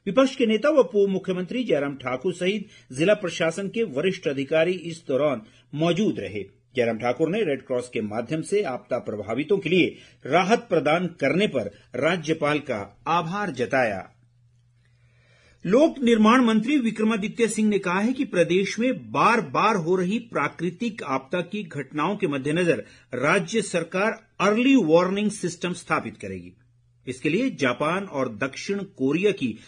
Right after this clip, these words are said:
अत्याधुनिक आपदा प्रबंधन प्रणाली को अपनाया जाएगा। शिमला में पत्रकारों से बातचीत में उन्होंने कहा कि ग्लोबल वार्मिंग और जलवायु परिवर्तन के चलते प्रदेश में लगातार नुकसान हो रहा है।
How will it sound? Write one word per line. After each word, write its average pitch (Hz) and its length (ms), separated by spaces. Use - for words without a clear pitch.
अत्याधुनिक 214 800
आपदा 143 340
प्रबंधन 156 560
प्रणाली 127 440
को 160 140
अपनाया 123 280
जाएगा। 101 420
शिमला 160 240
में 220 140
पत्रकारों 147 500
से 139 140
बातचीत 117 460
में 233 80
उन्होंने 131 260
कहा 127 240
कि 208 180
ग्लोबल 151 560
वार्मिंग 135 500
और 170 200
जलवायु 156 580
परिवर्तन 160 500
के 165 100
चलते 135 400
प्रदेश 165 480
में 202 160
लगातार 123 800
नुकसान 175 440
हो 107 160
रहा 101 140
है। 101 260